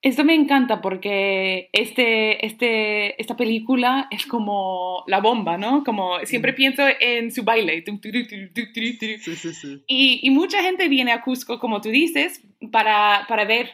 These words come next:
Speaker 1: este mundo de, de los incas, ¿no? Y vienen, hacen su escala y luego bajan a la Valle Sagrada y van directamente a Machu Picchu y luego, ¿no?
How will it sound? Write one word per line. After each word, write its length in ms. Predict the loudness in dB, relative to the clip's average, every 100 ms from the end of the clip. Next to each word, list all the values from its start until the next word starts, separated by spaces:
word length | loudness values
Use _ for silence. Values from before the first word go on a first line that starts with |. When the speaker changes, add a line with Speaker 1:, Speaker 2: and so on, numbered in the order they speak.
| _
Speaker 1:
este 220 | -8 -4 -2
mundo 760 | 0 0 0 2 4 2 0
de, 220 | -2 -6 -8
de 300 | -4 -2 0
los 180 | 0
incas, 560 | 0 -2 -4 -10 -16 -18
¿no? 280 | -10 -2 0
Y 60 | 0
vienen, 560 | 2 4 4 2 0 -12 -20 -4
hacen 260 | -4 -4 -6
su 80 |
escala 540 | -8 -6 0 2 2 0
y 80 | 0
luego 320 | 0 0 2
bajan 380 | 2 2 -2 -2
a 60 |
la 100 | -2
Valle 260 | 0 -2 -4
Sagrada 560 | -4 2 4 4 4 2
y 140 | -2
van 220 | 0 0
directamente 480 | 0 -2 -2 -2 0
a 40 |
Machu 240 | -2 -2 -2
Picchu 380 | 0 0 2 4
y 100 | 4
luego, 440 | 4 4 2 0
¿no? 440 | 2 2 2 -2